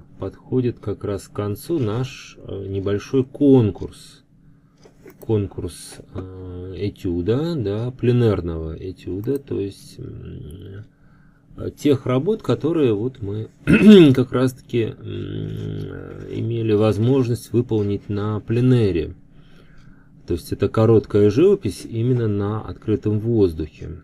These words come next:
И вот, э, он у нас длился не один месяц, и сейчас как раз, м, подходит к концу, поскольку уже теплый сезон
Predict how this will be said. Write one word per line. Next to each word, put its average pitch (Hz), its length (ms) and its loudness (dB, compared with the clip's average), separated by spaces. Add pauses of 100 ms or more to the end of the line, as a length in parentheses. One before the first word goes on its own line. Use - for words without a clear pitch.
(120)
И 110 200 -8
вот, 98 520 -10
э, - 240 -20
он 50 1080 -14
у - 40 -14
нас 90 320 -12
длился 107 500 2
не 117 140 2
один 101 400 2
месяц, 95 640 -6
и 101 320 -8
сейчас - 540 -10
как - 240 -14
раз, 98 340 -12 (100)
м, 107 560 -16
подходит 98 420 -4
к - 20 -20
концу, 107 420 -4
поскольку 123 540 -6
уже - 180 -10
теплый 85 380 -10
сезон 147 440 -8